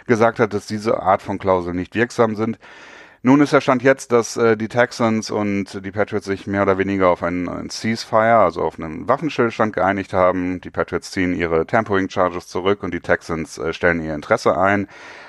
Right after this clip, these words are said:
Haben angeblich wohl auch bei den Patriots angefragt, so, hey, was würde es denn kosten, wenn wir für ihn traden würden? Also sprich, äh, Draft-Pick-mäßig, vielleicht auch Cash, ich weiß es nicht. Ähm,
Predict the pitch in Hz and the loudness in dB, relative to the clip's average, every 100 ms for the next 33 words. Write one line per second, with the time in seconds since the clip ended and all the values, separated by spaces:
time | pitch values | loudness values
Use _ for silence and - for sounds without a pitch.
0 | - - 101 135 139 117 117 113 123 117 | -14 0 2 4 2 0 2 2 0 0
1 | 110 107 104 110 104 107 104 104 87 101 | 2 2 2 0 -2 -2 -2 -4 -2 -4
2 | 92 98 - 98 127 123 104 104 101 - | -2 -4 -2 -2 2 2 2 -2 -4 -2
3 | 101 107 104 - 101 98 98 - 135 135 | 0 4 2 2 0 0 -4 -4 -2 -2
4 | - 98 95 92 - 92 85 - 101 107 | -4 -2 0 0 -2 -4 -6 -2 4 4
5 | 123 123 120 123 127 127 123 95 85 87 | 4 2 2 2 2 2 2 0 -4 -8
6 | - 67 - - 71 - 76 107 - 120 | -10 -12 -8 -6 -6 -4 -4 -4 -8 -4
7 | 101 98 - 95 - - - - - - | -2 -2 0 -2 -4 -20 -20 -20 -20 -6
8 | 78 76 - - - 80 110 - - 71 | -4 -2 -6 -6 0 2 2 -2 -10 -4
9 | 87 101 110 113 - - - - - - | -4 -2 -4 -6 -10 -20 -20 -20 -20 -20
10 | - - - _ - 110 117 117 120 120 | -20 -20 -20 _ 0 4 4 4 4 4
11 | 110 | 0